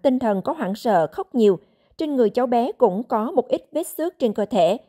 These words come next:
Sau khi tìm thấy, người thân đã đưa cháu bé về nhà ủ ấm và cho ăn. Nghe tin cháu Phúc A được tìm thấy khỏe mạnh, rất đông người dân, hàng xóm đến thăm hỏi.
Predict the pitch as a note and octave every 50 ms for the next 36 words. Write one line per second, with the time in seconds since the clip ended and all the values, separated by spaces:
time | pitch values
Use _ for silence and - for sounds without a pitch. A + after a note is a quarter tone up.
0 | _ _ _ _ _ - - D#4 D#4 - D4+ - C#4+ B3 G3+ - B3 A3 A#3+ F#4+
1 | A4 E4 A#3+ A3+ A3 C4+ C4 B3+ B3+ B3 A#3 A3 G#3+ A#3+ A#3 A#3 - A#3 A3+ B3+
2 | D4+ A3+ G#3 A3+ D4+ F#4 - B3+ A#3+ A3 G#3 G#3 G#3+ G3+ F#3+ F#3 - - - A#3+
3 | - - - G3+ G3+ C4+ G4 G4+ - G#3+ E3 - - G#3 - - A3 A3 G#3+ F3+
4 | - _ _ _ _ _ _ _ _ - B3+ D4 C#4+ - C#4 C4 C4 B3+ - C4
5 | A3+ A3 C#4+ F4 - F#4+ - - - A#3 B3 A#3+ A#3+ G#3 G#3 G3 - A#3 G#3 F3+
6 | - A#3 G#3 C4 - - B3+ G3+ A3 B3 A#3+ G3 F3 E3 - _ _ _ _ _
7 | - E4+ G4 - C4+ C#4 C4+ B3 A3 G#3 F#3 E3+ A#3+ B3+ B3 A3+ A#3+ B3 A#3 G3+
8 | F#3 - - G#3 G3+ G3+ D#4 G4 G3 A#3 G3+ A#3 F4+ - C#4 G#3 A3 G#3+ F#3 E3+
9 | C3 G3